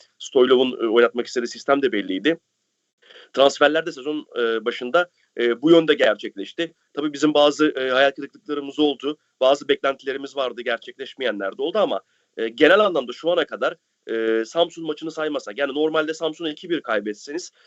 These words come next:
e, kimse bir şey demez. Samsun deplasmanı zordur ama üç birden kaybetmek hakikaten, e, moral motivasyon anlamında hepimizin gardını biraz düşürdü ama, e, Sivasspor maçında son dakika gelen galibiyet e, hemen hemen bu, e, kötü havayı, olumsuz havayı dağıttı, e, diyebiliriz.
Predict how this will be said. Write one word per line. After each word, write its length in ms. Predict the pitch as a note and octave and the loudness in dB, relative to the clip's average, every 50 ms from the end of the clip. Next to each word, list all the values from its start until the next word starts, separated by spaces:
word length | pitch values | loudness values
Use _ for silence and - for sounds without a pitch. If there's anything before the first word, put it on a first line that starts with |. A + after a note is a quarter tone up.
| _ _ - | _ _ -2
e, 100 | B2 B2+ | 0 2
kimse 280 | - F3 C#3+ - D#3+ | 2 2 4 4 2
bir 60 | C#3+ | 2
şey 180 | C#3 - D#3+ D3+ | 4 4 4 4
demez. 220 | D#3 B2+ A2 A2 | 6 6 4 4
Samsun 300 | - D3+ C3+ B2+ - B2+ | 4 2 0 0 0 -4
deplasmanı 460 | A#2+ A#2 - - A2 G#2+ - A#2 A2+ A2+ | -4 -4 -2 -2 -4 -4 -4 -8 -6 -4
zordur 280 | A#2+ C#3 A2+ G#2 B2 | -2 -4 -2 0 2
ama 220 | E3 G3 E3 G2+ - _ _ _ _ _ _ - | 2 2 2 0 -8 _ _ _ _ _ _ -12
üç 220 | G3 G3+ - - | -12 -10 -4 2
birden 300 | F#3+ E3 C#3+ D3 C#3+ C3+ - - - | 2 4 6 6 2 2 2 -6 -6
kaybetmek 500 | - C#3 C#3 C3+ B2+ A#2+ - - F3 - | 0 0 0 0 0 -6 -8 -8 -8 -8
hakikaten, 480 | C#3+ D3+ D#3+ - C3 A#2 - E3 E3 - _ _ _ _ _ - | -8 -10 -8 -6 -6 -4 -2 -4 -4 -4 _ _ _ _ _ -8
e, 420 | - A#2 A#2 A#2 A#2 A#2 A#2 A#2 | -4 0 2 4 4 2 2 0
moral 280 | B2 B2 B2 C#3 D#3 D#3+ | -2 -2 0 2 2 2
motivasyon 480 | D#3 D3+ - - D#3 D3+ D3 - F#3 E3+ | 0 -2 -2 -2 -4 -2 0 2 2 2
anlamında 320 | C#3 A#2+ A#2 B2+ D3 D#3+ | 4 2 0 -2 -2 -4
hepimizin 340 | D#3 C3+ C3 C3 B2 C#3+ C3+ | -4 -6 -8 -14 -12 -4 2
gardını 360 | C#3+ C3+ C3 C3+ B2+ C#3+ C3 | 4 4 4 4 0 -2 -2
biraz 200 | C#3 C#3 C3 B2+ | 0 -2 -2 -2
düşürdü 320 | - - - C3 A#2+ D#3 | -6 -16 -14 -10 -4 -2
ama, 200 | G3 F#3 C3+ G2+ - _ _ _ _ _ | -2 0 -2 -4 -6 _ _ _ _ _
e, 80 | - A2+ | -14 -12
Sivasspor 540 | - - E3+ E3+ D#3 - - - D3 C#3+ C#3 | -4 2 2 2 2 2 -2 -6 -4 -4 -2
maçında 260 | C3+ B2+ - C#3 C3+ | -4 -6 -8 -10 -10
son 200 | B2+ D#3+ E3 D#3+ | -4 -4 -4 -4
dakika 160 | D3 - B2+ | -4 -8 -4
gelen 240 | A#2+ B2 A2+ A2+ A2 | -2 0 2 2 2
galibiyet 420 | G#2+ C#3+ C3 A2 G#2 C3 E3 F3+ _ _ _ _ _ _ - - | 2 0 0 0 0 -4 -6 -6 _ _ _ _ _ _ -8 -4
e, 60 | A#2+ A#2+ A#2+ A#2 A#2 A#2+ A#2+ A#2+ - - | -2 0 0 0 0 0 -2 -2 -4 -2
hemen 200 | E3 D#3 C#3 - | 0 0 0 2
hemen 240 | - D3 D3 D3 | 2 -2 -2 -2
bu, 260 | C#3 D3 D3 C#3+ A#2 B2+ | 0 -2 -2 -2 -2 -2
e, 240 | B2 B2 A#2+ A#2+ A#2 | 0 2 2 2 2
kötü 220 | - C#3+ C3+ D#3 | -2 -8 -8 -4
havayı, 300 | D3 C3+ - - - C#3 | -2 -2 0 0 0 -2
olumsuz 400 | C3+ D3 C#3+ C3+ B2+ - - B2 | -2 -2 -4 -4 -6 -6 -4 -2
havayı 220 | G2 G#2+ C#3 D#3 D#3 | -2 0 0 4 4
dağıttı, 460 | D#3 C#3 B2+ - _ - A2+ D3+ - _ _ _ - | 4 4 4 2 _ -6 -6 -6 -8 _ _ _ -8
e, 160 | - B2 B2 | -6 -6 -4
diyebiliriz. 460 | B2 C#3+ C#3+ B2 G#2+ G2+ A#2+ D#3+ E3 | -2 -2 -2 -2 -2 -4 -6 -6 -6